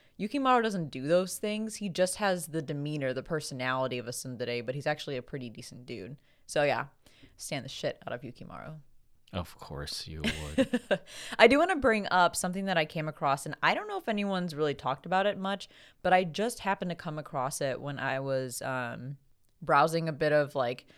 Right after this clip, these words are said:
Speaker 1: lore for Fena Pirate Princess, and it's this manga called, okay, and I, I might be butchering this name. It's either called Isak or Isaac. Um, and I, I looked into the synopsis for it. It's a historical piece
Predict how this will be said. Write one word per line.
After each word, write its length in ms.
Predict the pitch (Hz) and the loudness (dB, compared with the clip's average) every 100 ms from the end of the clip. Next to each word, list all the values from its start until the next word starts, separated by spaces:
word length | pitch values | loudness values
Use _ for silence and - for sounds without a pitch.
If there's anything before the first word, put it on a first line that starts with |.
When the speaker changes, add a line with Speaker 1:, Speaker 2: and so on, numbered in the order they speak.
| _ | _
Speaker 1:
lore 560 | - 151 151 147 151 156 156 | -6 0 4 6 4 2 -2
for 800 | - 156 143 143 135 131 131 135 - _ _ - - | -4 0 2 2 2 2 -2 -4 -12 _ _ -20 -4
Fena 240 | 151 139 135 | -2 -2 -4
Pirate 340 | 143 135 - | 0 0 0
Princess, 580 | - 127 139 165 165 165 | -4 -8 -2 2 2 0
and 200 | 165 180 | -4 -4
it's 180 | 170 - - | -4 -8 -10
this 240 | 170 170 | -6 -6
manga 560 | 170 156 147 175 220 254 | -4 2 2 2 0 -2
called, 440 | 247 170 147 135 - | 2 4 4 2 -2
okay, 200 | 147 151 | -4 -4
and 140 | 131 | -2
I, 200 | 147 147 - | -2 -2 -4
I 60 | |
might 160 | 143 143 | -6 -6
be 80 | 135 | -4
butchering 540 | 127 127 - 123 120 | -4 -2 -2 -4 -6
this 200 | 123 - | -10 -8
name. 200 | 123 123 - - - | -8 -8 -12 -10 -4
It's 180 | 196 | -2
either 220 | 220 254 294 | 2 2 2
called 380 | - 233 208 - - | 6 6 6 -2 -10
Isak 640 | 170 208 - 302 330 - - _ _ _ - | -6 -4 0 0 0 -4 -20 _ _ _ 2
or 220 | 170 165 151 | 4 6 4
Isaac. 560 | 143 143 - - - _ _ _ - | 4 2 -4 -8 -12 _ _ _ 2
Um, 400 | 165 160 151 - | 6 6 4 2
and 100 | 165 | 6
I, 140 | 170 - | 6 8
I 120 | 175 | 6
looked 280 | 175 214 - | 6 0 0
into 260 | 202 190 | -2 0
the 120 | 190 165 | 0 0
synopsis 480 | 156 143 147 151 | 2 2 2 -4
for 260 | - 147 143 | -2 2 4
it. 100 | 143 | 4
It's 260 | - 151 - | 0 -2 0
a 320 | 156 143 135 | 4 4 4
historical 800 | 156 175 - - 147 151 156 147 | 2 -2 -2 0 2 2 2 0
piece 540 | 143 - 139 139 - | 0 -6 -6 -4 -6